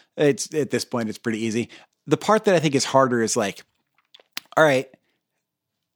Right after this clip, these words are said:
if we talk a lot of bullshit about how much vision is important,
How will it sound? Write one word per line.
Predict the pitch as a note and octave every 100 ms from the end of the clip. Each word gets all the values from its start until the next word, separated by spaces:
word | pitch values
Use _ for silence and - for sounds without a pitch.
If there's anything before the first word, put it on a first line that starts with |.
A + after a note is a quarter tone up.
| _ _ _ _ _ -
if | C3
we | C3+
talk | D3+ D#3
a | D#3+
lot | C#3+ B2+
of |
bullshit | B2+ C3 - C3 A2+
about | G2+ G#2+ G2
how | - A2+
much | A#2 A2+ - - - - _ _ -
vision | C3+ C#3 A#2 A2+
is | G2+
important, | G#2 G2 B2 A2+ G2 F#2